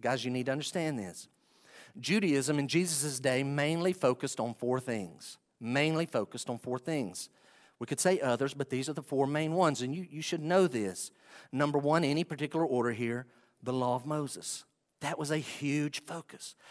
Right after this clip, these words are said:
So you have the law of Mo-, Moses. It has three parts. It has these moral aspect, like the Ten Commandments. "Thou shalt not, thou shalt not, don't do that. It is wrong, it's morally wrong.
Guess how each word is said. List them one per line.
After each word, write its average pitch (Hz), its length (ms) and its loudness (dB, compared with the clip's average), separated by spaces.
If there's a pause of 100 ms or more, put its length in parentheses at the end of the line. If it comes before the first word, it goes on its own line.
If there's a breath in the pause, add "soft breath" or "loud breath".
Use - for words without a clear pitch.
(140 loud breath)
So - 140 0
you 147 40 4
have 151 100 2
the 147 80 0
law 151 160 6
of 151 60 2
Mo-, 165 280 2
Moses. 160 380 0
It 165 120 0
has 151 220 0
three 165 200 0
parts. 165 460 0 (220 loud breath)
It 160 100 0
has 165 200 4
these 156 240 0
moral 165 640 6
aspect, 120 560 0
like 139 140 -2
the 143 100 -4
Ten 175 300 -2
Commandments. 151 540 0 (200 loud breath)
"Thou 143 180 6
shalt 147 280 2
not, 156 320 4
thou 143 140 4
shalt 143 260 2
not, 135 360 4
don't 156 200 2
do 151 160 0
that. 139 300 6
It 135 80 2
is 139 140 0
wrong, 143 260 4
it's 113 160 -4
morally 143 340 4
wrong. 143 240 4